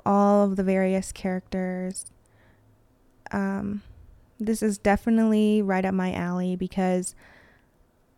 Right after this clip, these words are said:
I love to match colors to, like, fruits and stuff.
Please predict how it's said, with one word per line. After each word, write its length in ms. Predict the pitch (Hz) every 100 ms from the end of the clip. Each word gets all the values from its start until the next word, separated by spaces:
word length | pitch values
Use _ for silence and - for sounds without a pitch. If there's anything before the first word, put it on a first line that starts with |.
| _
I 640 | - 190 185 185 185 185 190 - - - _ _ _ _ _ _ _ _ -
love 360 | 233 233 226
to 120 | - 208
match 360 | 196 190 -
colors 720 | - 220 214 214 214 214 - -
to, 560 | 190 185 185 185 185 -
like, 260 | - 180 -
fruits 440 | - 226 220 -
and 160 | 208 208
stuff. 580 | - 190 190 196 -